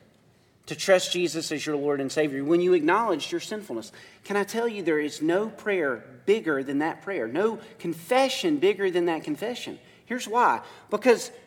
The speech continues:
at that moment, you know that God knows all you've done. You know that God knows everything you've said, thought, all the actions, all the misdeeds,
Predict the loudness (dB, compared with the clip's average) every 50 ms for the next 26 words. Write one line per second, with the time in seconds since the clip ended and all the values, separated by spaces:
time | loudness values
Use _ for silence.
0 | -20 -2 _ 6 6 6 8 8 8 10 10 8 6 6 8 8 8 8 8 6
1 | 4 2 0 -4 0 4 6 6 6 8 8 10 10 12 10 10 8 6 6 8
2 | 10 10 10 10 10 8 8 8 8 8 6 4 2 0 2 2 4 4 2 0
3 | -2 0 0 0 0 -2 -4 -8 -14 -20 -20 _ _ _ _ _ _ _ _ _
4 | _ _ _ _ _ _ _ _ _ _ _ _ _ _ _ _ -2 4 8 8
5 | 10 10 12 12 12 12 12 12 12 12 12 10 8 8 10 10 12 12 12 10
6 | 10 8 8 8 8 4 4 6 6 6 6 4 2 2 2 2 2 2 0 0
7 | -2 -4 -4 6 10 12 12 12 12 12 12 10 4 -6 -12 -14 -18 -20 0 6
8 | 10 12 12 12 12 10 8 4 0 -6 -14 -16 0 6 8 10 10 12 12 10
9 | 8 8 8 10 10 10 10 6 2 0 2 2 2 0 2 4 4 6 6 6
10 | 4 4 4 2 2 0 -2 -2 -2 0 2 4 4 2 2 0